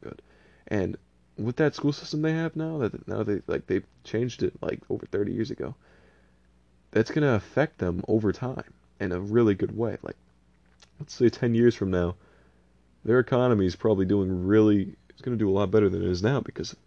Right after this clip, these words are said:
just how good the, the, the education system is there.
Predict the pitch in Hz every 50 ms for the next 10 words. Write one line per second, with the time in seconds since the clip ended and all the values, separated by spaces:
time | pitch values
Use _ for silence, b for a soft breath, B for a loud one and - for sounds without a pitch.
0 | _ - - 101 - - - 107 98 98 98 98 - - 110 127 123 113 - -
1 | 120 - - - _ _ - - - - - - _ _ _ _ _ _ _ _
2 | _ _ _ _ _ - - - - - - - - 131 - - - - - -
3 | - - - - - - - - - _ _ _ _ _ - - - - -